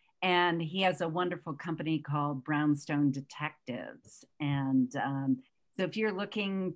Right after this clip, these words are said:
to, um, to, for a gift or for something for yourself to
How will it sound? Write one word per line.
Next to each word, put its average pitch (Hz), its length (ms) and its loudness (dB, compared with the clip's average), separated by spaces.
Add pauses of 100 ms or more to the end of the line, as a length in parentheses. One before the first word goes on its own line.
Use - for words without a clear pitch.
to, 156 520 0 (120)
um, 143 520 4 (840)
to, 160 440 2 (160)
for 156 200 2
a 147 40 0
gift 226 460 2
or 156 220 0
for 160 100 -4
something 185 460 -2
for 160 100 -4
yourself 175 640 -2
to 170 100 -4